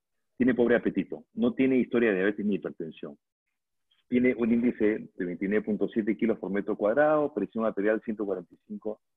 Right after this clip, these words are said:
con noventa, atrofia bitemporal, moderada ascitis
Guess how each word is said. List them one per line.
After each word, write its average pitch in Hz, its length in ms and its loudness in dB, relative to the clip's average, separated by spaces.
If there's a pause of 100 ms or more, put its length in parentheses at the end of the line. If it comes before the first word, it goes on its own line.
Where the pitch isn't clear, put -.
con 87 140 -14
noventa, 123 480 -2
atrofia 113 460 -2
bitemporal, 107 720 -2 (720)
moderada 107 480 4
ascitis 127 380 -8